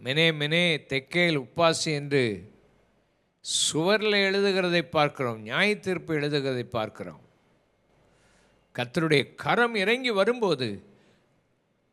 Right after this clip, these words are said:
அற்புத அடையாளம். இது தேவனுடைய விரல், இது தேவனுடைய கரம். மந்திரவாதிகளும் மந்திரங்களை செய்யலாம், பிசாசுகளின் செயல்கள் வெளிப்படலாம், ஆனால்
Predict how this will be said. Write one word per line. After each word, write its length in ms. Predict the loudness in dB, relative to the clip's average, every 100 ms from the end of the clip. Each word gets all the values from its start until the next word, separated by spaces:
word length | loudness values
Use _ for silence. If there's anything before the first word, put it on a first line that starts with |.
| _
அற்புத 560 | -8 -6 -6 -4 -2 0
அடையாளம். 540 | 0 -2 -2 -4 -8
இது 220 | -8 -8 0
தேவனுடைய 640 | 2 2 0 -2 0 0
விரல், 400 | 0 -2 -2 -6
இது 240 | -8 -8 -4
தேவனுடைய 640 | 0 0 -2 -2 0 0
கரம். 500 | -2 -4 -4 -10 -16 _ _ _ _ _ _ _ _ _ _ _ _ _ _ _ _ -14
மந்திரவாதிகளும் 1040 | -12 -4 0 2 2 2 0 0 0 -4 -14 -20 _ _ _ _ _ -8
மந்திரங்களை 800 | -4 -2 0 0 0 2 2
செய்யலாம், 600 | 0 -2 2 2 0 -4 -8
பிசாசுகளின் 840 | -4 0 0 0 0 0 0 -2
செயல்கள் 680 | -8 -6 -2 0 2 2 2
வெளிப்படலாம், 680 | 2 0 0 -2 -2 -2
ஆனால் 400 | -4 -2 -2 -4